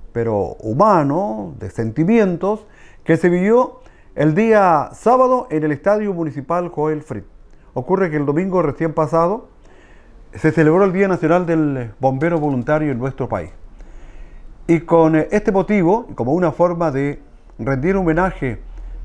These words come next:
a un, eh, bombero fallecido hace poco, un joven bombero, Víctor Cerón Nail, que en paz descanse, el Cuerpo de Bomberos de Ancud organizó una jornada deportiva, un encuentro de fútbol a nivel de selecciones de bomberos de Ancud con Castro.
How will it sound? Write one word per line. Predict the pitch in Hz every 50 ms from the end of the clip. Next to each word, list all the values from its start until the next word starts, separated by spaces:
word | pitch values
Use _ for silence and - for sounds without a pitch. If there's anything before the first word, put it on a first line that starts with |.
| - - -
a | - 127 143
un, | 156 160 160 151 151
eh, | 139 131 123 117 - -
bombero | 113 107 127 131 127 127 139 180 170 165 147
fallecido | - 147 147 160 160 - 156 156 147
hace | 120 127
poco, | 113 147 151 - 151
un | 127 110
joven | 98 - 139 147 151 143 123
bombero, | 117 110 107 107 135 147 147 175 190 - - - - - - -
Víctor | 92 104 147 147 - - 135 127 110 - -
Cerón | 120 120 131 135 117
Nail, | 110 123 143 139 127 -
que | 110
en | 98 92
paz | - 113 110
descanse, | 101 95 - - 101 104 107 - - 202 - - - - - - - - - - - - - -
el | 135 147 143
Cuerpo | 170 208 202 214 220
de | 202 190
Bomberos | 180 165 156 185 208 214
de | 180 185
Ancud | 165 151 147 - 170 196 208 208
organizó | 185 160 160 151 139 139 170
una | 170 170
jornada | 165 160 147 135 147 165 165
deportiva, | 160 143 127 139 127 123 - 214 233 247 254 254 - - - - - - - - - - - - - - - - - -
un | 175 196 214
encuentro | 214 190 156 - 190 220 226 208 - 220 196
de | 165 165
fútbol | - - 196 233 214 214 233 247 233 240 -
a | 143
nivel | 143 139 147 165 180 185 160 151
de | 160 143
selecciones | - - 147 139 - - 202 247 262 247
de | 220 202
bomberos | 190 175 165 190 226 233 226 180
de | 180
Ancud | 160 151 139 - 185 208 226 233 233 - -
con | 175 185 196 190 180
Castro. | - 175 - - - - - -